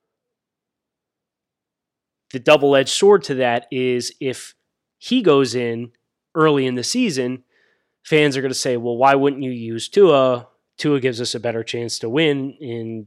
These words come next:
general perception, and playoffs is still a possibility for this team." So that's an interesting, if it were me at this point in time, and I do reserve the right to change my mind, damn it, because it's May fifth,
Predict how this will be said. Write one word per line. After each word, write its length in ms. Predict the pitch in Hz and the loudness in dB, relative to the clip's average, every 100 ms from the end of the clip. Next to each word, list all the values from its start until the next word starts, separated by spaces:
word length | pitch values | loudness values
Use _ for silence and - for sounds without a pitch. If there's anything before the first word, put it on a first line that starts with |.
| - | -10
general 400 | 120 117 107 104 | -8 -6 -8 -10
perception, 800 | - - - 175 - 131 123 117 _ _ _ _ - | -10 -8 -4 -4 -4 -6 -6 -12 _ _ _ _ -8
and 180 | 135 113 | -8 -2
playoffs 460 | 165 147 139 - | 2 4 2 0
is 80 | 127 | -4
still 180 | - 117 | -4 -6
a 60 | |
possibility 500 | - 117 110 131 117 | -4 -6 -6 -6 -8
for 140 | 107 110 | -8 -14
this 160 | 104 | -16
team." 260 | - - 127 _ _ _ _ _ _ | -18 -20 -20 _ _ _ _ _ _
So 140 | - 156 | -2 2
that's 220 | 196 214 | 2 2
an 100 | 202 | 0
interesting, 920 | 165 165 156 139 - 131 131 123 113 _ _ _ _ _ _ _ _ _ _ | -2 -2 -4 -6 -4 -4 -4 -6 -12 _ _ _ _ _ _ _ _ _ _
if 140 | 165 165 | -4 0
it 160 | 185 | 0
were 140 | 160 127 | 0 -4
me 500 | 127 160 185 180 _ _ _ _ | 0 2 2 -2 _ _ _ _
at 140 | 123 131 | -12 -12
this 240 | 127 175 - | -4 -2 -2
point 300 | - 180 175 | -2 0 0
in 40 | |
time, 300 | - 180 185 | -2 -2 0
and 80 | 139 | -2
I 80 | 117 | -4
do 220 | 127 139 | -4 -6
reserve 340 | 135 143 139 | -4 -4 -4
the 80 | 135 | -6
right 180 | 135 139 | -6 -8
to 100 | - | -10
change 320 | - 135 131 | -8 -8 -8
my 100 | 117 | -8
mind, 300 | 117 123 139 | -6 -6 -4
damn 180 | 135 135 | -4 -6
it, 100 | 147 | -8
because 280 | 139 123 104 | -10 -10 -10
it's 160 | - | -12
May 140 | 120 117 | -10 -10
fifth, 360 | - 139 156 | -6 -4 -4